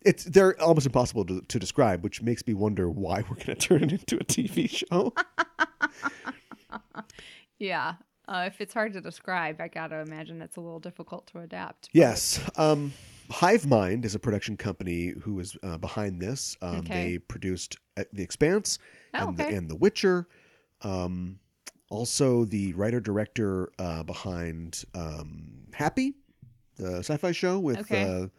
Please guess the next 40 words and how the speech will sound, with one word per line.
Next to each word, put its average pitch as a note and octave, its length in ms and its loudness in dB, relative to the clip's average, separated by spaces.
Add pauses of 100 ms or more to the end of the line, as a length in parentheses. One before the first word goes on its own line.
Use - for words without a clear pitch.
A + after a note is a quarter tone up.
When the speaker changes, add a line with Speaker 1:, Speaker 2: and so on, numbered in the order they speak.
(140)
Speaker 2:
Oh, G#3+ 260 2
Speaker 1:
Christopher G3+ 240 2
Speaker 2:
yeah, A#3 60 2
yeah, A#3+ 240 2
Speaker 1:
Meloni. D#3+ 200 -2
Speaker 2:
yeah. G2 240 0
Speaker 1:
Yeah. E2 40 -6 (840)
So, F#3+ 400 8
uh, G#3+ 120 0
yeah, A#3+ 280 4
I E3 80 2
mean, F#3 260 4
you're F#3 140 0
gonna G#3+ 140 6
need G#3 200 -2
some F3+ 340 2
sort F#3 200 4
of, D#3+ 240 2
uh, D#3 220 2 (1080)
s-, - 180 -12 (160)
out, C#3+ 360 -6
out E3+ 240 2
there, E3+ 340 8 (140)
you E3 80 0
know, C#3 180 2
kind C#3+ 200 2
of, B2 120 0
uh, B2 160 4
alternative C#3 460 2
creators C3+ 460 2
to G2+ 100 -10
do B2 160 0
this. F2 420 -2 (640)
Speaker 2:
Yeah, A3+ 340 2
I A3+ 120 0
mean, A#3 180 0
it A#3 80 -4
sounds A#3 300 -2
like G#3 340 -2 (100)
they've F#3 540 -2